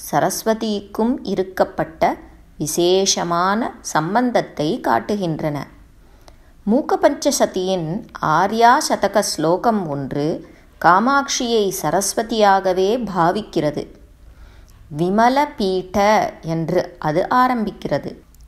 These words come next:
அதாவது, மாசுமருவே இல்லாத தூய வெள்ளை கலை உடுத்தியிருக்கிறாள் என்கிறார்.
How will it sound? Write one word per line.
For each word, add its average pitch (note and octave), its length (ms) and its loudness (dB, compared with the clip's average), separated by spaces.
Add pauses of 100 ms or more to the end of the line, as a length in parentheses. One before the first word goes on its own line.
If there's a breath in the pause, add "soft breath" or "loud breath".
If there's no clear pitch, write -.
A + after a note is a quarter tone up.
(120)
அதாவது, D#3 560 0 (480)
மாசுமருவே G3+ 920 2 (140)
இல்லாத F#3 680 4 (200)
தூய A3+ 500 0 (200)
வெள்ளை G#3 400 0 (160)
கலை G3 320 2 (160)
உடுத்தியிருக்கிறாள் G3 1300 2
என்கிறார். D#3+ 580 -4